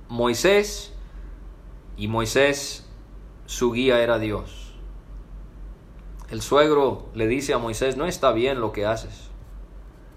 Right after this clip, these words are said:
Y él le comienza a dar las razones por las que él no lo considera bien. "Desfallecerás del todo. Te vas a cansar.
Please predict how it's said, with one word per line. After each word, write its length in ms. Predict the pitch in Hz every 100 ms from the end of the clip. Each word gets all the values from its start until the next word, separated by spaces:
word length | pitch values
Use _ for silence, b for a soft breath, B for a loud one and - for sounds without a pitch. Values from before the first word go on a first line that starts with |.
| - - - - - -
Y 120 | 110
él 100 | 139
le 340 | 143 135 117 -
comienza 520 | 117 120 139 143 139
a 40 |
dar 200 | 120 131
las 180 | 131 120
razones 600 | 113 104 151 156 101 - -
por 140 | 113
las 180 | 107 -
que 360 | - 107 104 120
él 160 | 127
no 140 | 131 127
lo 160 | 123
considera 500 | 117 104 107 110 110
bien. 220 | 104 98 92 - - - - - - b b b b -
"Desfallecerás 1080 | 123 127 139 139 139 131 123 123 120 151 180
del 180 | 135 110
todo. 400 | 143 160 107 95 - - - - - - - - - - - -
Te 80 | -
vas 220 | 113 170 170
a 80 |
cansar. 580 | - 113 127 151 110 -